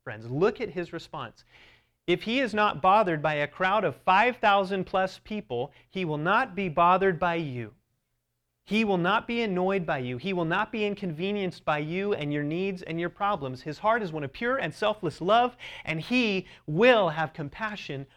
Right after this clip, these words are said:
on you. He will have kindness towards you.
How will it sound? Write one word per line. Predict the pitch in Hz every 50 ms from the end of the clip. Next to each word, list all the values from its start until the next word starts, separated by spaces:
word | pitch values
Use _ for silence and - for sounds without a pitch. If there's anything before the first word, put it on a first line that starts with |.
| _ -
on | 147 147 156
you. | 160 160 165 196 220 226 202 131 117 - _ _ _ _ _ _ _ _ _ _ _ _ _ _ _ _ _ _ -
He | 233 247
will | 214 220 196
have | 185 180 135 -
kindness | - - - 185 240 254 247 226 214 165 - -
towards | - - 190 190 185 180 156 -
you. | 180 214 233 226 202 135 120